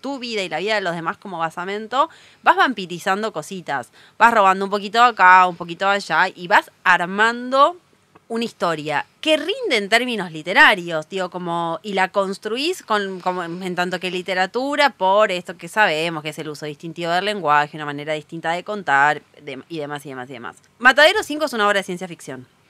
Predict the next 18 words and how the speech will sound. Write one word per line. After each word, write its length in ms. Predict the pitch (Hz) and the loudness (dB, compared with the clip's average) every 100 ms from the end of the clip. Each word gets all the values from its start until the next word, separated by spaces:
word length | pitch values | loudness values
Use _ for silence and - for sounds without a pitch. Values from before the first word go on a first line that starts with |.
| _ _ | _ _
Es 100 | 196 | -4
una 140 | 240 214 | 0 2
gran 220 | 202 160 | 2 2
obra 200 | 151 139 | -2 -6
de 80 | 135 | -10
ciencia 240 | 143 143 | -14 -16
ficción. 400 | 139 - 131 127 _ _ - | -18 -16 -14 -16 _ _ -6
Pero 120 | 240 | 2
la 100 | 285 | 6
base 240 | 349 415 214 | 6 4 0
de 60 | |
esa 140 | 196 190 | 0 0
obra 80 | 190 | 0
de 40 | |
ciencia 180 | 185 185 | -4 -10
ficción 380 | 185 196 214 392 - | -14 -10 0 0 0
es 140 | 208 - | -10 -8
que 300 | 208 190 | -6 -6